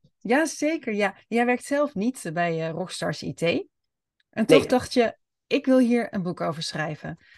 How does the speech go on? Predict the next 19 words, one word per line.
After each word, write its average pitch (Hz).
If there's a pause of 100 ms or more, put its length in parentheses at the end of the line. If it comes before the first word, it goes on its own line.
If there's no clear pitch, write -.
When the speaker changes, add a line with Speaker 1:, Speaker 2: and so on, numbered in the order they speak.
(120)
Speaker 1:
Waarom 226
wil 240
je 226
het 208
verhaal 175
van 185
dit 208
bedrijf 165
graag 160
delen 196
met 160
de -
wereld? 147 (1700)
Speaker 2:
Ehm, 139 (1040)
omdat 151
ik 120
denk 147
dat 131
ze 131